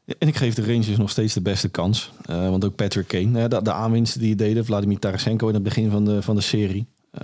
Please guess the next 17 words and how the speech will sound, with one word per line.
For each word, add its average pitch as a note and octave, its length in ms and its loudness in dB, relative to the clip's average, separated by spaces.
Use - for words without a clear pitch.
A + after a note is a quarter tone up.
Adam A2+ 220 0
Fox, - 520 -4
nou, - 260 -4
die F2 100 0
is F#2 100 0
al E2 120 0
echt F#2 160 -2
lights F#2 320 -2
out F2 140 0
sinds, - 340 -2
eh, E2+ 360 0
de A2 140 2
eerste G#2+ 260 0
minuut G2 260 0
van A#2 160 -2
de A2+ 80 2
serie. A#2 360 -2